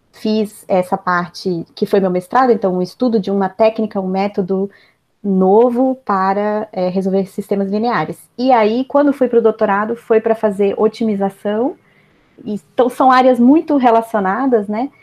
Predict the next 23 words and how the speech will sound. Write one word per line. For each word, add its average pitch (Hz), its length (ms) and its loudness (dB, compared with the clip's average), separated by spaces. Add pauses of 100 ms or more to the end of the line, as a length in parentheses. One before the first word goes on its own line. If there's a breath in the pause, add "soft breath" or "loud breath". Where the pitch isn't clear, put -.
(280 soft breath)
A, 202 880 0
a, - 80 0
o 208 100 0
que - 160 -4
eu 277 120 4
estudei 226 720 4
também 202 880 -2
no 185 360 -2
mestrado 196 1080 -4 (100)
envolvia, 208 1080 0
né, 214 300 0
o, 180 200 0
era 185 280 0
muito 214 280 -2
próximo 226 720 0
do 233 80 0
que 226 80 -2
a 202 60 0
gente 208 180 -4
chama 220 160 -2
de 214 80 -2
métodos 220 420 0
multigrid, 208 960 -2